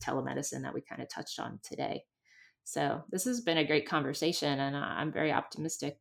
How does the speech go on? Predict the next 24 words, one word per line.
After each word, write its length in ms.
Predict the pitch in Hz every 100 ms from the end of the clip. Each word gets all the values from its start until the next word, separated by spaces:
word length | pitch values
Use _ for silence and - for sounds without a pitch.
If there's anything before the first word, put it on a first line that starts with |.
| -
So, 480 | - - 143 143 -
and 140 | 156 143
I 60 |
think 180 | 175 156
we 120 | 175
will 120 | 180
continue 480 | - 185 - 175 165
to 200 | 156 151 147 - - -
evaluate 560 | 156 165 185 175 156
new 100 | 170
technology, 840 | 160 180 - 151 160 151 151 170
whether 280 | 170 147 147
it 100 | 135
be 100 | 151
a 60 | 143
point 320 | - 151 147
solution 600 | - 143 147 - 151 143
or 100 | 135
an 120 | 131 -
architecture 560 | 156 123 - - 160
solution 640 | - 156 147 143 147 147 143
with 180 | 147 -
different 280 | 147 143
companies. 580 | - 143 143 139 139 -